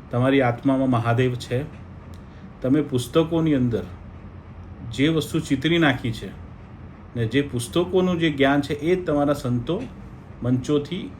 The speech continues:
જ્ઞાન આપી રહ્યા છે. સનાતન ધર્મનું દિવસ દરમિયાન રોજ નવું ચિત્ર આવે છે જે આપના માધ્યમથી આવે છે. સનાતન ધર્મ માટે જે અપમાનિત શબ્દોનું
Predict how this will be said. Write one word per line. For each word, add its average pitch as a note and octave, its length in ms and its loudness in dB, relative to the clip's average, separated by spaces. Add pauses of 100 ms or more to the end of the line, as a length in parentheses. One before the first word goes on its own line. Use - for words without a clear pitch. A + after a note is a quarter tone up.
જ્ઞાન A#2+ 300 2
આપી A2 260 -2
રહ્યા F#2 160 -6
છે. - 180 -14 (480)
સનાતન C#3 520 2
ધર્મનું C3 400 0 (640)
દિવસ D3 340 2 (260)
દરમિયાન D3+ 560 4 (380)
રોજ E3+ 260 6
નવું D#3 300 6
ચિત્ર B2+ 300 0
આવે G2+ 280 2
છે - 160 -12 (460)
જે C3+ 80 2
આપના C3+ 280 2
માધ્યમથી B2 580 4
આવે E2+ 260 -6
છે. - 180 -14 (680)
સનાતન D3 480 2
ધર્મ D3 280 6
માટે D3+ 260 0
જે D3+ 80 0
અપમાનિત D3+ 480 -2
શબ્દોનું D3 560 0